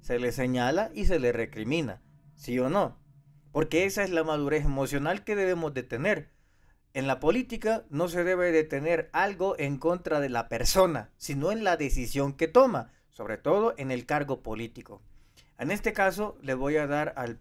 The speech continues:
a, al diputado Jorge Castro un poquito, más o menos, de, de mi trabajo, a lo que yo ayudo a las personas. Una de las cosas que lastimosamente él tiene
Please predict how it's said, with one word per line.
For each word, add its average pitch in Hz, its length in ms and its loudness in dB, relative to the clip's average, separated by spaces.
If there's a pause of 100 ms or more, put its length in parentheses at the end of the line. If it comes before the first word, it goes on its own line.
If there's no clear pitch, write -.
a, 104 460 -2 (180)
al 120 100 -14
diputado 131 540 -4
Jorge 139 320 -4
Castro 160 500 0 (560)
un 254 160 0
poquito, 214 580 0 (380)
más 165 260 -4
o 175 80 0
menos, 170 460 -2
de, 123 600 0 (580)
de 139 180 -2
mi 143 120 0
trabajo, 110 520 0 (800)
a 120 140 0
lo 120 240 0
que 120 160 -2
yo 139 160 2
ayudo 127 280 2
a 110 40 0
las 110 160 -4
personas. 123 600 -4 (480)
Una 196 260 -2
de 175 100 2
las 147 180 -2
cosas 160 380 -2
que 120 120 -10
lastimosamente 127 840 -4
él 120 140 -8
tiene 135 440 -8